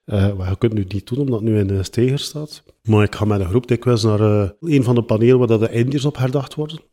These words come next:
En dat is een bepaalde eenheid, de zevenenveertigste Sikhs. Daar staan maar vijftien namen op. Nu, we weten dat op zesentwintig april negentien vijftien die eenheid, de zevenenveertigste Sikhs, met vierhonderdvierenveertig man aangevallen hebben, ten noorden van Ypres.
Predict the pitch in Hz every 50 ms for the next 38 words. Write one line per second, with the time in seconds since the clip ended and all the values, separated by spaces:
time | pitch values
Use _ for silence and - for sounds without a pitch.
0 | _ _ - 120 107 104 101 104 107 104 - - 104 107 101 98 107 117 123 127
1 | 123 123 - - 110 101 90 95 110 113 107 107 98 113 117 113 - 110 - -
2 | 107 98 - - - - - 123 131 - - - - - _ _ _ _ - 107
3 | - - - 117 117 110 95 92 113 120 117 - - 113 104 104 117 110 98 95
4 | 87 - - _ _ _ _ _ _ _ - 117 110 107 104 98 110 127 139 -
5 | 135 120 113 110 113 107 - _ - - - 117 117 - 123 127 127 120 - 98
6 | 110 - - 117 113 113 113 110 107 - - 95 90 101 95 90 - - - 135
7 | 151 175 175 - _ _ _ _ _ _ - 110 101 101 113 - - 101 110 117
8 | 120 127 139 156 160 - - - - 117 104 123 131 131 131 117 131 131 - -
9 | 120 - - 113 - - - 139 - - - - - - - _ _ _ _ _
10 | _ - 101 92 - - 135 139 127 127 123 113 - - - 127 120 110 101 117
11 | 117 - - 95 101 107 110 113 113 113 107 - - 98 98 101 107 120 120 127
12 | 143 143 151 151 156 160 175 180 170 - _ _ _ - 110 101 98 101 104 101
13 | 98 92 95 92 110 131 - - - -